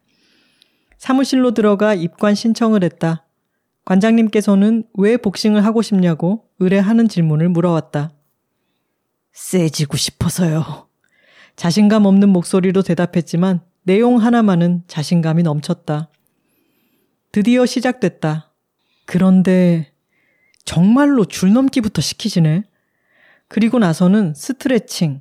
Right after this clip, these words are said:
체육관 뛰기, 제자리 뛰기까지 줄기차게 체력 훈련을 했다. 이십 분 정도 지났을까? 이번에는 샌드백을 치라고 한다. 팡팡! 팡팡! 요령이 없어도 냅다 찌르고 때리니까 확실히 스트레스가 풀린다.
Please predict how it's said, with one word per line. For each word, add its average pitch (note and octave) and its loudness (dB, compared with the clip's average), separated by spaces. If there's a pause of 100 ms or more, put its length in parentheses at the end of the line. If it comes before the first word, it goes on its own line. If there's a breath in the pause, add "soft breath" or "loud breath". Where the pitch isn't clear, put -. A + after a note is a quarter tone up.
(160)
체육관 A#3+ -2
뛰기, A3+ -2 (100)
제자리 G3+ 0
뛰기까지 G3+ -2
줄기차게 B3 0
체력 D4 -4
훈련을 G3+ 4
했다. E3 -4 (920)
이십 G3+ -2
분 A#3 2
정도 F#3+ 2
지났을까? E3+ -2 (640)
이번에는 F#3 2
샌드백을 B3+ -2
치라고 A3 -2
한다. C#3+ -4 (540)
팡팡! C#4+ -2 (240)
팡팡! D#4 -2 (460 loud breath)
요령이 C4 2
없어도 F#3+ 0
냅다 F3+ -2
찌르고 C4 -2
때리니까 G#3+ -2
확실히 B3 -8
스트레스가 - -6
풀린다. D#3 -4